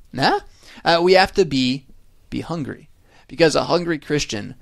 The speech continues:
will be after what needs to be done in the church. Now, again, part of the problem is we want a bunch of volunteers to do a bunch of stuff that maybe doesn't need to be done.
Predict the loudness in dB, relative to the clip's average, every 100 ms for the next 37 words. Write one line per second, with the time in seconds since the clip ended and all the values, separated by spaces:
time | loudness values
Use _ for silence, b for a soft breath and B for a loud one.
0 | b 0 2 4 2 2 2 2 -6 -8
1 | -4 -2 -2 -6 -10 -12 -4 -2 -2 -6
2 | -6 -4 -4 -2 -2 2 2 2 4 6
3 | 6 4 4 4 2 0 0 2 0 0
4 | 0 2 2 0 0 0 0 -2 0 -2
5 | 0 2 2 2 0 -2 -6 -6 -4 0
6 | 0